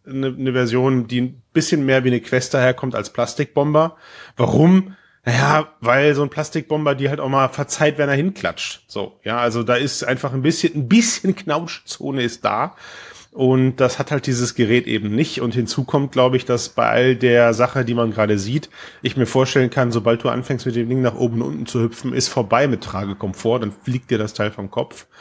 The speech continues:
Ähm, und die Lösung dahinter wird, klar, es wird genug Hersteller geben, die mit Sicherheit, äh, suggerieren, sie hätten jetzt hier das ein Sportband, also,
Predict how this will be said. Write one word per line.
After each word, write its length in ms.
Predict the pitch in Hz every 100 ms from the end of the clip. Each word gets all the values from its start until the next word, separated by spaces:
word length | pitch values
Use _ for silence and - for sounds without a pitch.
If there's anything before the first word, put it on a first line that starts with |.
| - - - -
Ähm, 560 | 113 110 113 113 113 -
und 280 | 123 120
die 80 | 123
Lösung 440 | 120 131 143 151 131
dahinter 540 | 120 135 - 143 120
wird, 400 | 131 127 - -
klar, 440 | - 113 135 160
es 120 | 139 135
wird 180 | 127 -
genug 460 | 120 139 151 - _ - _ -
Hersteller 840 | 127 131 135 135 135 - 127 123
geben, 380 | 113 123 123 117
die 100 | 117
mit 120 | 113
Sicherheit, 520 | 135 139 123 120 -
äh, 240 | - 113 104
suggerieren, 600 | 135 123 113 127 151 135
sie 140 | 127
hätten 240 | 135 139
jetzt 180 | 127 123
hier 220 | - 131
das 380 | 120 117 - - _ -
ein 100 | 135
Sportband, 840 | - - 151 160 - 139 165 180 135
also, 520 | 117 110 113 113